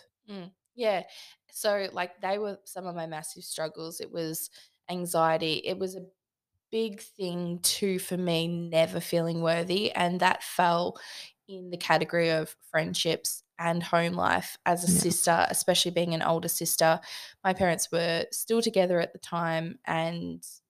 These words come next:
Speaker 1: not really working. So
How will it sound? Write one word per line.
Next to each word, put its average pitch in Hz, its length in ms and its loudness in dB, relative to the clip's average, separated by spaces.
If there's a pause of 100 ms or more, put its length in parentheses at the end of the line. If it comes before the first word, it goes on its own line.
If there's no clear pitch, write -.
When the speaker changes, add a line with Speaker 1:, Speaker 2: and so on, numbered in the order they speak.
(260)
Speaker 1:
not - 240 0
really 175 580 8 (320)
working. 160 640 4 (360)
So 170 480 2